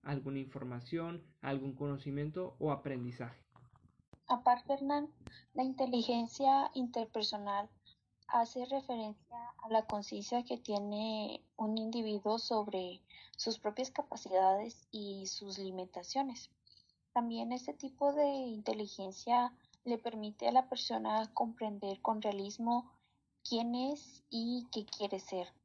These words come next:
Speaker 2: no solo desde un aspecto racional, sino desde la comprensión de sus emociones. Aparte, también el individuo puede llegar a ser capaz de conocerse mediante un autoanálisis.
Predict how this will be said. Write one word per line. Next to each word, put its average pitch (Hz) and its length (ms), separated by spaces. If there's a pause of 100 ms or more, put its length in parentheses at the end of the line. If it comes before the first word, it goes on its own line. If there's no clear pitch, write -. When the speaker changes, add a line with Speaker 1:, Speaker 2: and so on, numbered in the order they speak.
(500)
Speaker 2:
no 226 180
solo 277 480
desde 240 680
un 220 160
aspecto 262 400
racional, 214 600 (320)
sino 208 400
desde 208 400
la 214 240
comprensión 202 840 (360)
de 247 160
sus 254 220
emociones. 240 800 (640)
Aparte, 247 460
también 269 400
el 262 160
individuo 233 720 (300)
puede 269 260
llegar 240 380 (440)
a 240 120
ser 220 280
capaz 240 380 (140)
de 247 100
conocerse 226 800 (140)
mediante 220 720
un 220 200
autoanálisis. 208 1000